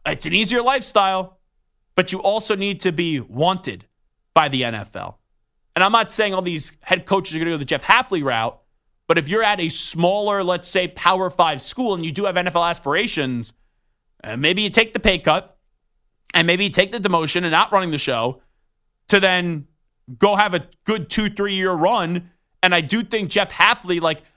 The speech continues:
let's say if Jeff Hafley wants to be an N F L head coach, I don't think he's getting hired from Boston College to be an N F L head coach. I don't.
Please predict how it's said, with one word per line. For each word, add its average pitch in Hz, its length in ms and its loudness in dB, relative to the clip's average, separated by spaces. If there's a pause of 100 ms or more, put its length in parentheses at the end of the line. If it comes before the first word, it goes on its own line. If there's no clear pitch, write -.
let's 285 220 0
say 339 100 -2
if 233 80 -6
Jeff 240 160 -2
Hafley 214 300 0
wants 185 220 -2
to - 60 -10
be 180 80 -4
an 165 40 0
N 156 120 0
F 143 80 -4
L 143 100 0
head 127 120 -6
coach, - 280 -10
I 190 60 6
don't 240 80 2
think 240 100 -6
he's 220 100 -4
getting 202 160 0
hired 170 260 0
from 139 120 -4
Boston 147 360 -4
College 117 340 -2
to - 40 -20
be 123 80 -10
an 113 60 -8
N 107 100 -8
F 107 100 -14
L 107 120 -8
head 98 120 -14
coach. - 400 -20
I 156 40 -2
don't. 143 280 -2